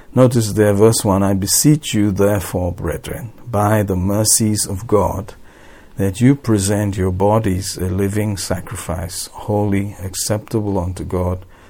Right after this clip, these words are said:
which is your reasonable service. A living sacrifice. It sounds like an, um,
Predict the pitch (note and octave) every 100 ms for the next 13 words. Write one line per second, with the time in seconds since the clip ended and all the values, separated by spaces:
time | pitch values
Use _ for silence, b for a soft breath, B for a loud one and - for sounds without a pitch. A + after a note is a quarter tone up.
0 | B B A2 G#2+ G2+ F#2 F#2+ G2 G2 G2
1 | G2+ G2 F#2+ F#2+ - - A#2 A2+ F2+ -
2 | - - - - - - - B B B
3 | B A2+ A2 B2 A#2 A#2 A#2 A#2 - G2+
4 | E2+ F2+ - E2 F2+ - - - - -
5 | - F#2+ - G#2+ G#2 G#2 G#2 F#2 F2 -
6 | F2+ E2+ - B B B B B B F#2
7 | F#2 F#2+ F#2+ F#2 F2+